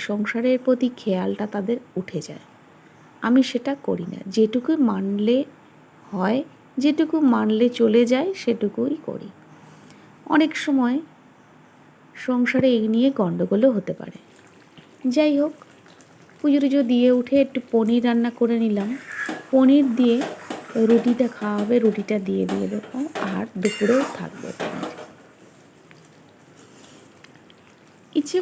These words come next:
করেই আজকে নিরামিষই হলো। নিরামিষ রান্না, আজকে সোমবার নিরামিষ খাই না, কিন্তু মাঝে মাঝে হয়ে যায়। এখানে পনিরটা দিয়ে, রুটি দিয়ে প্যাক করে দিয়ে দেবো টিফিন, নিয়ে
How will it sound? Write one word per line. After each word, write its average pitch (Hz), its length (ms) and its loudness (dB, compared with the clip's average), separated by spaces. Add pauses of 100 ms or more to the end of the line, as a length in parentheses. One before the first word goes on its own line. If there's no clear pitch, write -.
করেই 392 320 4
আজকে 392 180 0 (100)
নিরামিষই 269 600 2
হলো। 214 240 0 (2750)
নিরামিষ 294 360 2 (100)
রান্না, 320 340 2 (760)
আজকে 262 220 0 (120)
সোমবার 311 400 0
নিরামিষ 320 340 4 (120)
খাই 262 200 2 (100)
না, 214 60 -6 (380)
কিন্তু 339 280 0 (640)
মাঝে 359 260 4
মাঝে 359 180 4 (140)
হয়ে 214 280 6
যায়। - 160 -8 (1040)
এখানে 294 220 4 (120)
পনিরটা 262 380 4 (120)
দিয়ে, 262 180 2 (180)
রুটি 226 320 6
দিয়ে 226 220 4
প্যাক 202 140 -4 (120)
করে 220 220 2
দিয়ে 202 200 2
দেবো 208 140 2 (100)
টিফিন, 233 320 -4 (960)
নিয়ে 208 160 2